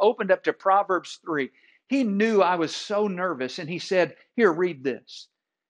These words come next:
'Trust in the Lord with all of your heart, and do not lean upon your own understanding. In all your ways acknowledge him, and he will make your path straight.'" I understand trust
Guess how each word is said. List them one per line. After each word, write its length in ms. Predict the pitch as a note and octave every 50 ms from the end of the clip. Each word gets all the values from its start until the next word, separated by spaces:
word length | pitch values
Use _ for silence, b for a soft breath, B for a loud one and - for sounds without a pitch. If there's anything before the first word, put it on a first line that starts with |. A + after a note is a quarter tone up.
| _ _
'Trust 560 | - - - A3+ A#3 C4 C#4 A#3 - - - -
in 200 | - A3+ A3 G#3
the 100 | G3+ F#3+
Lord 400 | F3 E3+ F3+ E3+ D3 C3 B2 C3
with 220 | D3 D3 C#3+ - - -
all 480 | F3+ F#3 F#3+ G3+ G#3 A3 A3+ A3+ A3
of 100 | G#3 D#3
your 160 | F3+ F#3 E3+
heart, 360 | D3 - - F3 D#3+ C#3 C#3+ -
and 160 | E3+ E3 D#3+
do 160 | D3+ A#3 B3+
not 260 | C4 C4 B3 B3 - -
lean 380 | F#3 F#3 G#3 A3+ A#3 A3+ G3
upon 300 | F#3 - - F#3+ F#3 F#3
your 160 | E3+ E3 E3 -
own 220 | F3 F#3 G3+ G#3 F#3+
understanding. 760 | F#3+ F#3+ F3 F3 E3 - - - F#3+ G3 G3 E3 - _ _ _ _ _ _ _ b b b b b b b b
In 180 | F#3+ G#3+ G#3
all 400 | - - G#3 G#3+ A#3+ B3+ C4 C4+
your 260 | B3+ G#3+ A3+ A3 G#3
ways 320 | F#3+ G3+ G3+ G3 G#3 F#3+ D3
acknowledge 540 | F#3 E3+ F3+ G3 G3+ G#3 G#3+ G#3 G3 - -
him, 180 | A3 A#3 G#3+ F3+
and 100 | E3+ D#3
he 220 | D3 - B3 B3+
will 140 | A#3+ A#3 G#3+
make 360 | G3 G3 G#3+ A#3 A#3 A3+ -
your 120 | F3+ E3+
path 400 | D#3+ - - G3 G3+ G3+ F3 -
straight.'" 600 | - - - - G#3+ - - - _ _ _ _ _ _ _ _ _ _ _ _ _ _ _ _ _ _ _ _ _ _ _ _ -
I 280 | - A#3 B3+ C4+ B3+
understand 1080 | A#3+ B3 B3 B3+ A#3 A#3 G#3+ - - - - - G#3 A3+ B3 A#3 E3+ C3 A2+ G#2+ - B B B B B B -
trust 800 | - - - A#3+ A#3+ B3 B3+ A#3 G3 E3 - - - - -